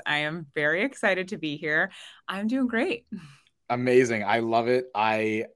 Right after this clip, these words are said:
Speaker 2: ha-, I, the way that I met you, we met at this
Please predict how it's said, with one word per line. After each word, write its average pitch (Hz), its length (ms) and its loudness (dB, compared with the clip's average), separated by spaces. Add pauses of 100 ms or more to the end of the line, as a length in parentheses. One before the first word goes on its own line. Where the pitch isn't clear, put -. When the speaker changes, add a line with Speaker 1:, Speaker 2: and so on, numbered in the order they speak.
(120)
Speaker 2:
ha-, 117 380 -4
I, 131 280 2
the 139 180 2
way 143 180 4
that 180 140 6
I 147 100 4
met 127 240 0
you, 123 280 2
we 123 160 0
met 143 240 4
at 117 240 -4
this 110 380 -4